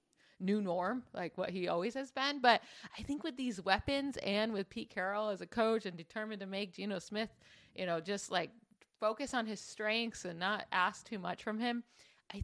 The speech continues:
think he's going to continue being a pretty solid fantasy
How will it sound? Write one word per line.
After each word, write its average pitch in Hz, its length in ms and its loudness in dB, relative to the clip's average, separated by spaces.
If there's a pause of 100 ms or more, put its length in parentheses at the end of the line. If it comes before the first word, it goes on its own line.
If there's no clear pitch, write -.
think 262 220 0
he's 247 160 0
going 220 220 -2
to 208 80 -4
continue 214 480 -2
being 185 320 0
a 165 40 -2
pretty 208 300 -2
solid 175 480 2
fantasy 165 760 -2